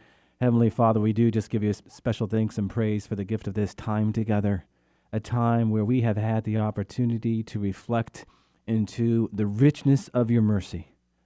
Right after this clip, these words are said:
that no one sin is so great that you cannot forgive. Because there, as you stood on the cross, you said, "Father, forgive them,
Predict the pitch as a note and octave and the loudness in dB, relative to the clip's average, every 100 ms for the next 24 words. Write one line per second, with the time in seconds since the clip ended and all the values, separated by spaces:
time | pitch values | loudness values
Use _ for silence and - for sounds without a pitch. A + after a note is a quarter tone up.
0 | - A2 A#2+ C#3 B2+ C3 B2 - - A2 | -4 2 4 4 4 4 2 0 -2 0
1 | F#2 A2+ - - C3+ B2 A#2 B2+ G#2 - | 0 -4 -6 0 0 2 2 2 0 -6
2 | - _ _ A2 - C3 - A2+ A2 G#2+ | -20 _ _ -4 0 0 0 -2 -2 -4
3 | - A2 F#2 G2 F2 - - _ _ _ | -6 -8 -6 -6 -8 -14 -20 _ _ _
4 | _ _ - A2+ A#2+ G2 A2+ C3+ C3+ C3+ | _ _ -10 -2 -2 0 0 2 2 0
5 | - - _ G2 G#2 G2 - D3 C3+ B2+ | -4 -14 _ -4 -2 -4 -2 2 4 2
6 | A#2 A2 G#2 G2 F#2 - - _ G#2+ A2+ | 0 -2 -2 0 -4 -8 -20 _ -4 -4
7 | - G2+ G2+ F#2+ F2+ _ _ _ - A#2 | -2 -2 -2 -2 -8 _ _ _ -4 0
8 | G#2 G#2+ G#2 - _ _ A#2+ G#2 B2+ G#2 | 0 0 -2 -8 _ _ -4 2 2 2
9 | G2+ F2 E2 | -2 -4 -8